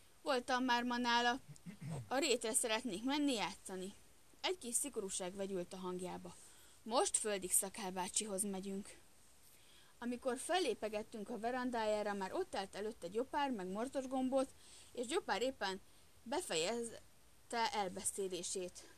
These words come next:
Utoljára már egészen lassan mondtam, hogy jól megértse,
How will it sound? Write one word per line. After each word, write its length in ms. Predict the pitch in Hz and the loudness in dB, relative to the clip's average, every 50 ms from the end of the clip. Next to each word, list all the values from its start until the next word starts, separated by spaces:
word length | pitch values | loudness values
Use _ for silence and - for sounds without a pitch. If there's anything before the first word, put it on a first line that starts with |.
| - - - - - - - - - - - - - - - - - - | -20 -20 -20 -20 -20 -20 -20 -20 -20 -20 -20 -20 -20 -20 -20 -20 -8 0
Utoljára 560 | - 370 370 415 381 277 269 247 240 247 254 | 0 2 4 6 6 6 6 6 6 4 4
már 180 | 262 262 247 240 254 | 4 2 2 2 0
egészen 460 | 381 302 294 240 254 - 254 226 240 | 0 2 2 2 2 2 0 0 0
lassan 340 | 277 285 269 - - 254 226 | 2 2 2 0 -2 -2 -4
mondtam, 440 | 226 226 233 247 254 277 285 339 | -4 -4 -4 -2 0 0 2 2
hogy 180 | 311 262 233 214 | 2 0 0 0
jól 180 | 277 294 277 240 | 0 0 2 2
megértse, 600 | 240 220 220 220 240 233 220 - - 285 285 | 2 0 0 2 2 2 2 2 -2 -4 -4